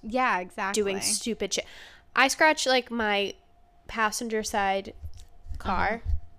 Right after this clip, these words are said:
Speaker 2: door. Passenger side
Speaker 1: Side
Speaker 2: car.
Speaker 1: car.
Speaker 2: What? Passenger side
Speaker 1: <laughs>
Speaker 2: car door with my keys, like, daily. Daily.
Speaker 1: Oh my God, I know.
Speaker 2: So bad,
Speaker 1: You should have
Speaker 2: so.
Speaker 1: seen the damage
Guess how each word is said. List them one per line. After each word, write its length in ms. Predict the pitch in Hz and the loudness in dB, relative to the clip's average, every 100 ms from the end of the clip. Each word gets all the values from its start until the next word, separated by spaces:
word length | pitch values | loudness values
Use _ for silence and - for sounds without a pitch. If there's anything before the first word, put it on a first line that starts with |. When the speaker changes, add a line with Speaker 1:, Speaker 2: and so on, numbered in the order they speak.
| - | -4
Speaker 2:
door. 400 | 202 202 233 262 - - - - - - | -2 -2 -4 -6 -12 -14 -18 -20 -20 -12
Passenger 420 | 208 190 196 185 | -8 -6 -6 -4
side 220 | 180 175 | -6 -6
Speaker 1:
Side 180 | - 214 | -6 -6
Speaker 2:
car. 60 | 165 | -2
Speaker 1:
car. 280 | 202 190 214 | 0 0 -2
Speaker 2:
What? 100 | 214 262 - 403 - | -2 -4 -2 -6 0
Passenger 400 | - 269 - 285 | 4 4 4 0
side 260 | - - 262 | 0 -2 -2
Speaker 1:
<laughs> 20 | |
Speaker 2:
car 240 | 311 254 | 0 0
door 400 | 233 214 208 247 254 | -2 -2 -2 -4 -4
with 220 | 262 254 | -4 -4
my 200 | 254 240 | -6 -6
keys, 680 | 240 - 226 233 269 262 - | -8 -8 -8 -4 -2 -2 -4
like, 240 | 220 202 226 - - 202 208 - | -6 -6 -12 -14 -12 -10 -4 -2
daily. 720 | 226 214 208 196 - - - - - - - - - | -2 -2 -6 -6 -10 -10 -14 -20 -20 -18 -14 -14 -4
Daily. 460 | 233 214 202 180 - | 2 2 2 -2 -4
Speaker 1:
Oh 80 | 220 | -6
my 160 | 214 | -6
God, 220 | 196 202 190 | -8 -8 -8
I 100 | 185 | -10
know. 340 | 180 180 202 - - - _ - - - _ _ _ | -12 -12 -14 -18 -20 -20 _ -20 -20 -20 _ _ _
Speaker 2:
So 380 | - - 262 247 | -8 -4 -2 -2
bad, 400 | 220 214 196 180 | 0 -2 -2 -2
Speaker 1:
You 60 | 202 | -4
should 160 | 226 247 | -4 -6
have 100 | 254 | -4
Speaker 2:
so. 300 | 71 - 208 | -6 -8 -10
Speaker 1:
seen 560 | 240 226 196 170 - 196 - | -10 -8 -8 -10 -14 -16 -4
the 120 | 214 | -4
damage 920 | 190 180 185 180 170 - - - - | -4 -6 -6 -6 -8 -12 -14 -18 -20